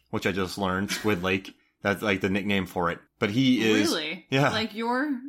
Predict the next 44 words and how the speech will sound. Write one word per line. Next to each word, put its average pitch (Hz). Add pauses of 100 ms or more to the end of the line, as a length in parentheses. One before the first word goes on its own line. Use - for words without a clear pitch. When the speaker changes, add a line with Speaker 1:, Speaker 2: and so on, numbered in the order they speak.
Speaker 1:
Yeah, 139
like 113
my 139
Speaker 2:
successful 123
Speaker 1:
Squid 110
Lake. 92
Speaker 2:
Yeah. -
Speaker 1:
So 147
what 156
I, 151 (120)
what 156
I 147
think 170
is 131
interesting 117
is 98 (140)
he, - (160)
he's 151
leaning 127
into 101
it. -
So 127
you 131
have 127
other 151
fights 123
where 117
maybe 117
people 113
think 110
everything's 104
a 101
little 123
whiny 147
or 135
a 127
little 113
too 107
stilted 151 (300)
or, 110
you 123
know, 73
too 127
serious. 127